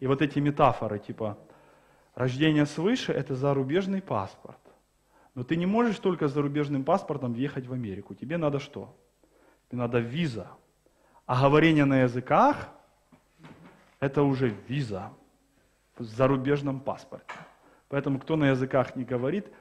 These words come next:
понятно, что это очень примитивная интерпретация пневмоцентрических действий, которые мы видим в Писании. Но моя мысль, друзья, что пневмоцентризм влиял на койнонию.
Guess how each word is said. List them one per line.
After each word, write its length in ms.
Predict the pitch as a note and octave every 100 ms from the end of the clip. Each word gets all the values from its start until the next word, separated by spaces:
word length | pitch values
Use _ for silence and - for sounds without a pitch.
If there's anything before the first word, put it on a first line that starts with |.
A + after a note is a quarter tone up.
| -
понятно, 340 | D#3 G#3+ F#3
что 180 | - D#3
это 120 | D#3
очень 240 | D3 D3+ C#3+
примитивная 1120 | D3 D3+ D#3 D3+ - F3+ C#3 A#2+ G#2 G2 - _ _ _ _ C#3+
интерпретация 920 | C3+ C#3 C3 C3 D#3+ F3 E3+ C#3 B2
пневмоцентрических 1300 | - C#3+ C#3 C3+ C3+ C3+ C#3 D3+ - B2 - A#2+ - - _ _
действий, 500 | A2+ D3 D#3 - A#2+
которые 360 | A#2 A#2 C3+ C3
мы 160 | B2+
видим 300 | B2+ C3+ C3
в 40 | B2
Писании. 560 | B2 - A#2+ A2+ G#2+
Но 360 | C3+ D#3 G#2+ - - - - -
моя 220 | C3 E3+
мысль, 240 | D4+ C#4 D#3+
друзья, 300 | D#3+ C#3+ C3
что 360 | - C#3+ - - _ _ -
пневмоцентризм 920 | D3 F3 D#3+ D#3+ D3+ D3 G3+ C4 D#3+
влиял 420 | C3+ C#3 E3 F3+
на 140 | D#3+ D3+
койнонию. 880 | D#3 D3 D3+ D#3 E3 C#3 G2 G2